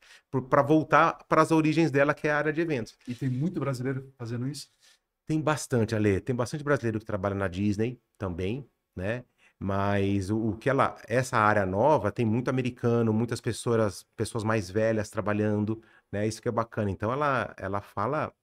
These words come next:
Speaker 1: sim, o inglês dela tá impecável, assim, né?
Speaker 2: Ah, imagino.
Speaker 1: Tá impecável.
Speaker 2: Que legal.
Speaker 1: Então, ela tá se virando bastante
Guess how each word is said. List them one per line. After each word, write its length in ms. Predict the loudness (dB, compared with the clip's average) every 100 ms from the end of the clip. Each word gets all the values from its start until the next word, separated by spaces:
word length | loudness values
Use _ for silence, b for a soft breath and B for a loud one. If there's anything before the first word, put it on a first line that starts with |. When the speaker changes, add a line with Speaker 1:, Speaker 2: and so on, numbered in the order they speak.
| _
Speaker 1:
sim, 300 | -10 -6 -4
o 100 | -2
inglês 380 | 0 2 2 2
dela 220 | 2 0
tá 180 | -2 -4
impecável, 520 | -2 -2 2 2 2
assim, 120 | -2 -2
né? 180 | -2 -2
Speaker 2:
Ah, 100 | -6
imagino. 480 | -8 -10 -10 -6
Speaker 1:
Tá 100 | -4
impecável. 540 | -2 -4 -2 0 0 -4
Speaker 2:
Que 80 | -10
legal. 340 | -10 -8 -8
Speaker 1:
Então, 200 | -4 -2
ela 100 | -2
tá 160 | -2 -4
se 160 | -2
virando 320 | 0 2 2
bastante 760 | 0 -2 -2 0 0 0 -2